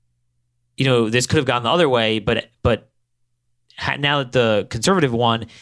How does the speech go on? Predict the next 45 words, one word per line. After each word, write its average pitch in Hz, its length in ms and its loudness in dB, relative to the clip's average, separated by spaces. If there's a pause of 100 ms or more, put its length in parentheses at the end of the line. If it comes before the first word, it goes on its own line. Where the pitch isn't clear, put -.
(120)
they 135 100 -2
now 151 160 0
have 131 120 -2
a 107 60 -6
five 143 440 -2
to 135 100 -10
two 131 140 -8
majority. 101 420 -2
So - 140 -2
that 151 80 -2
means 156 160 -4
that 127 100 -2
no 131 120 4
matter 143 300 4
what, 123 340 0
they 117 180 -6
automatically 123 640 -2
hold 113 180 0
the 113 60 -12
majority 107 420 -2
at - 140 -6
least 120 240 -2
till 104 120 -2
twenty 104 280 -6
twenty-three. 90 580 -8 (300)
This 143 140 0
is 127 40 -4
kind 156 160 -2
of 131 80 -2
a 117 60 0
staggering, 127 600 -2
every 120 220 2
few 147 180 -2
years, 139 520 2 (160)
it's 123 160 -2
a 120 40 0
staggering 131 440 -2
rotation 117 680 0 (400)
of 113 220 0
each - 440 -2
seat 139 420 0
being 123 240 0
up - 300 -2
for 101 360 -2
election. - 500 -4